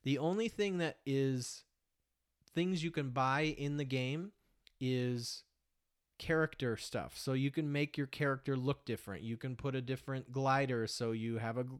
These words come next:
a different looking glider. You can have a different thing that beats up the, you know, gets the materials and things. Like, you can do all these different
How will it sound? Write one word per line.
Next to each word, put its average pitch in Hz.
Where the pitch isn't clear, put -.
a 123
different 131
looking 139
glider. 123
You 101
can 120
have 120
a 120
different 123
thing 131
that 123
beats 123
up 127
the, 123
you 135
know, 117
gets 135
the 151
materials 135
and 107
things. 95
Like, 110
you 139
can 160
do 147
all 151
these 151
different 135